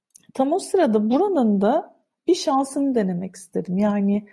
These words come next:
acaba burada hani kahvem termosadan daha önce gerçekleşiyor tabii bu, iki bin on sekizden bahsediyoruz.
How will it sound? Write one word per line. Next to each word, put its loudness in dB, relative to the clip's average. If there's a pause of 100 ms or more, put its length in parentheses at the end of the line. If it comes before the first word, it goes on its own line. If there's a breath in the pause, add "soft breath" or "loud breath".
(240 loud breath)
acaba 0
burada 2
hani 0
kahvem 2
termosadan 0
daha 2
önce 0
gerçekleşiyor -4
tabii -4
bu, -12
iki -4
bin 0
on 0
sekizden -2
bahsediyoruz. -4